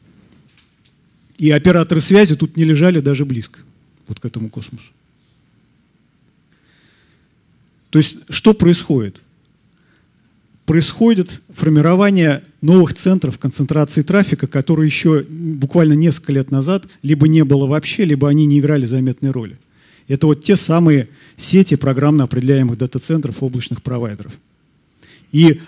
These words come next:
там концентрируется только уже не трафик, а приложения. Потому что человек пользуется приложением. И не человек, машина пользуется приложением. Вот он концентрируется там. И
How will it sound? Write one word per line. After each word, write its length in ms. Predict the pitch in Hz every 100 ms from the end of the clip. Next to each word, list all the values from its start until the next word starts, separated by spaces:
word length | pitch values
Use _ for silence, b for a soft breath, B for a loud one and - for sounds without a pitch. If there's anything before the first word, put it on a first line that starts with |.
| _
там 240 | 190 220 -
концентрируется 1080 | 160 - 151 165 202 185 147 - 123 120 - b b b _ _
только 240 | - 165 170
уже 200 | 151 156
не 120 | 160
трафик, 500 | 170 208 233 - 135
а 80 | 131
приложения. 920 | 139 147 151 139 147 135 127 107 101 _ _ _ _ _
Потому 120 | -
что 100 | -
человек 220 | 254 262
пользуется 320 | 190 180 -
приложением. 560 | - 135 135 120 101 101 _ _ _ _ _ _ _ _
И 80 | 143
не 160 | 123
человек, 400 | 117 - 107 104 -
машина 340 | 120 - 113
пользуется 420 | 113 107 104 104 -
приложением. 520 | - 95 95 - - _ b b b b b b b _ _ _
Вот 200 | 151 170
он 120 | 185
концентрируется 720 | 175 135 135 143 156 135 - -
там. 240 | - 92 - _ b b b
И 300 | 147 170 160